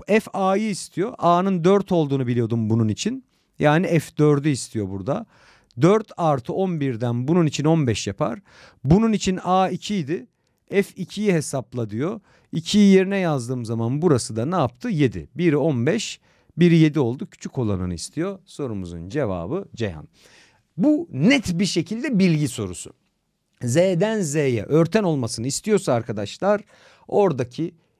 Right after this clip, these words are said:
X'in katsayısını ya bir ya eksi bir yapacaksın. Bu bilgiyi bilmiyorsan bu soruyu çözme şansın yok. Yetmiş yedi de yine aynı soru. Bir tık büyüteyim şurayı hadi. Bir tık büyüteyim. Aynı sorunun küçük bir şey hali.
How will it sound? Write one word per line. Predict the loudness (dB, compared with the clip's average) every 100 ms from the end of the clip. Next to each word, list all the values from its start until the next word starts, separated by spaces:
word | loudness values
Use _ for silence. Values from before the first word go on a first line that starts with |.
| -4
X'in | -4 -4 -6 -6
katsayısını | -4 -4 -4 -8 -8 -8 -10 -4
ya | -2 -2
bir | -2 -6 _ _
ya | -4 -2
eksi | -4 -4 0
bir | 0
yapacaksın. | 0 -4 -10 -8 -4 0
Bu | 4
bilgiyi | 4 2 0 0
bilmiyorsan | 0 -2 -4 -6 -6 -8 _ _ _ -8
bu | -6
soruyu | -2 -2 -2 -2
çözme | 0 0 -2 -6
şansın | -6 -8 -6 -8
yok. | -8 -14 _ _ -2
Yetmiş | 0 0 0
yedi | 2 4
de |
yine | 4 4 2
aynı | -2 -4
soru. | -4 -6 -6 _ _ -20 _ -4
Bir | 0
tık | 0 -2
büyüteyim | -8 -6 -6 -6
şurayı | -4 -2 -2
hadi. | -2 -4 -4
Bir | -6 -4
tık | -4 -2
büyüteyim. | -2 2 0 0 -6 _ _ _ _
Aynı | 2 2 0 -2
sorunun | -6 -6 -6 -8 -10 -18 _ _ _
küçük | -6 -4 0
bir | 0 2
şey | 4 4
hali. | 4 0 -6